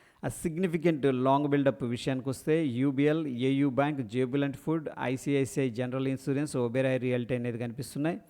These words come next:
సిగ్నిఫికెంట్గా షార్ట్ కవరింగ్ దేంట్లో జరుగుతుందంటే, Persistent, ఎంఆర్ఎఫ్, ఎల్టీటీఎస్. సిగ్నిఫికెంట్ షార్ట్ బిల్డప్ విషయానికి వస్తే, చంబల్ ఫర్టిలైజర్స్, ఇండస్ టవర్, హిందుస్థాన్ ఏరోనాటిక్స్ లిమిటెడ్,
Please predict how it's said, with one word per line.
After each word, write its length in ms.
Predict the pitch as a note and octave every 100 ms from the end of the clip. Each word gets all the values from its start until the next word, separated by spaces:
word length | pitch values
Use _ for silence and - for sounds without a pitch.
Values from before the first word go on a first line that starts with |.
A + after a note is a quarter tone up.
| _ - - _ -
సిగ్నిఫికెంట్గా 1080 | - E3 D#3+ F3+ E3 F3 F3 E3+ D#3 A#2+ - -
షార్ట్ 420 | - - C#3+ D3
కవరింగ్ 360 | D#3+ D3+ D3+ C3+
దేంట్లో 300 | C3+ C3+ C3+
జరుగుతుందంటే, 720 | B2+ C3 C3 B2+ A#2 D3+ D3
Persistent, 680 | C3+ A#2+ C#3+ - C3+ B2+ D#3
ఎంఆర్ఎఫ్, 640 | E3 B2+ C3 B2+ B2+ D3+ E3+
ఎల్టీటీఎస్. 640 | C#3 A2 A#2 A#2+ A2+ - - - _
సిగ్నిఫికెంట్ 720 | - E3+ D3+ F3+ E3 F3 D#3+
షార్ట్ 380 | C#3 - C#3+ D3
బిల్డప్ 340 | C#3+ C#3+ C3+ C3
విషయానికి 420 | B2 - C3 C3
వస్తే, 380 | - E3 F3 E3+ C#3
చంబల్ 200 | B2+ C3+
ఫర్టిలైజర్స్, 720 | C#3+ A#2 C3+ C3+ D3+ C#3+ -
ఇండస్ 340 | C3 B2+ B2
టవర్, 380 | - C3+ C#3+ E3
హిందుస్థాన్ 520 | C3 B2 A#2+ - C3
ఏరోనాటిక్స్ 600 | B2+ B2+ C3 C3 B2+ -
లిమిటెడ్, 440 | C3+ B2 D#3+ E3+